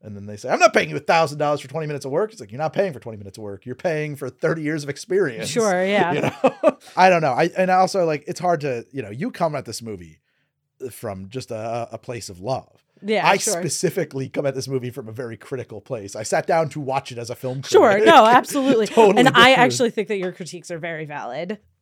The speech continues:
Speaker 2: It's, it's like
Speaker 1: And I would never take anything away from what you love, from your love of this film.
Speaker 2: <laughs> Well, and I think that's, you know, film, film loving and film watching is always going to be subjective, and you are going to,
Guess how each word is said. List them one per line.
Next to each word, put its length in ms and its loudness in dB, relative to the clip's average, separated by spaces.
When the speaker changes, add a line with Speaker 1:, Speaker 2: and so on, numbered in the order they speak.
Speaker 2:
It's, 460 -6
it's 320 -10
like 280 -4
Speaker 1:
And 120 -6
I 60 -2
would 140 -4
never 200 -8
take 200 -10
anything 300 -10
away 260 -10
from 140 -10
what 180 -10
you 180 -10
love, 180 -16
from 160 -2
your 200 0
love 240 -2
of 60 -6
this 220 -6
film. 140 0
Speaker 2:
<laughs> 20 4
Well, 240 4
and 80 0
I 120 0
think 240 -4
that's, 280 -6
you 200 -6
know, 240 -2
film, 760 -6
film 380 -2
loving 380 -2
and 160 -10
film 260 -4
watching 500 -6
is 140 -10
always 520 -6
going 360 -10
to 80 -14
be 140 -12
subjective, 680 -16
and 200 -8
you 180 -10
are 100 -6
going 420 -10
to, 400 -10